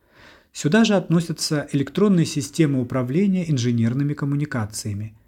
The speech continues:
например, насосами подачи воды, пожарным водопроводом, лифтами, освещением, видеонаблюдением, системой дымоудаления и воздухоотведения. Слаботочные системы — это сети передачи данных,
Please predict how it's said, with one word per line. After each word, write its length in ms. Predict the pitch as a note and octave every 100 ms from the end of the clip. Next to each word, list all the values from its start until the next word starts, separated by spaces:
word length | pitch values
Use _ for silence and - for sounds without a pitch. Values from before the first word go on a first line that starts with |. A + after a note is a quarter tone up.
| _ _
например, 460 | C3 A#2 C3 B2 A2
насосами 540 | C3 - G#3+ - C3
подачи 480 | B2 A#2+ A2 G#2 A#2
воды, 480 | G2+ G2 A#2 F3+ - - _ -
пожарным 480 | C3+ E3 G3 D#3+ A#2+
водопроводом, 840 | A2 A2 G2+ F2+ B2 F3 D#3 D#3+ -
лифтами, 720 | G#2+ G#2+ E3 - D#3 D3+ D#3 - -
освещением, 920 | A#2 A2 G#2 - A#2+ D#3 D#3+ D3+ C3+
видеонаблюдением, 1080 | D#3+ D#3+ B2 G2+ G2 F#2 G#2 D#3 D#3+ D3+ - _ _
системой 540 | - D3 - C3+ A#2
дымоудаления 920 | A2 A#2+ G2+ F#2+ G2+ G#2+ E3+ G3 F#3
и 140 | E3+ B2
воздухоотведения. 1400 | G#2+ A#2 A2+ - C#3+ - B2+ B2 A#2+ G#2+ G2 G2 F#2+ - _ _ _ _ - _ _
Слаботочные 800 | - C#3+ B2+ B2+ B2 B2+ - A#2+
системы — 720 | A2 A#2 G#2+ - G3 F#3+ A2+ - _ -
это 360 | F#3+ F#3 E3 -
сети 380 | - G3+ G3+
передачи 560 | E3 D3+ C#3+ C#3+ E3+ F3
данных, 580 | D#3+ A#2+ A2+ G#2+ G#2+